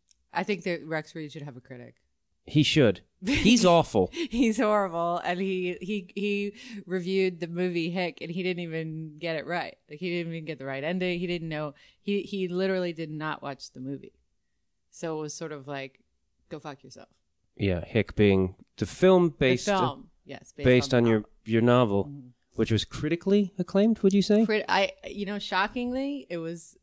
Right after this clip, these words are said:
Speaker 1: my debut novel, and it was critically acclaimed, and it was a bestseller.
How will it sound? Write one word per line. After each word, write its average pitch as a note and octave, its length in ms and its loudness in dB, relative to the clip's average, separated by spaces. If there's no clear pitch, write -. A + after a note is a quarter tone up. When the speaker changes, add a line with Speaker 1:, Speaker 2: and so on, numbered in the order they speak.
Speaker 1:
my D#3 160 -10
debut D#3 380 -10
novel, E3 300 -10
and D#3 80 -18
it - 40 -18
was C#3+ 140 -20
critically F3 380 -8
acclaimed, C3+ 380 -20
and C3 120 -20
it - 40 -20
was C3 120 -20
a C3 40 -20
bestseller. B2+ 420 -16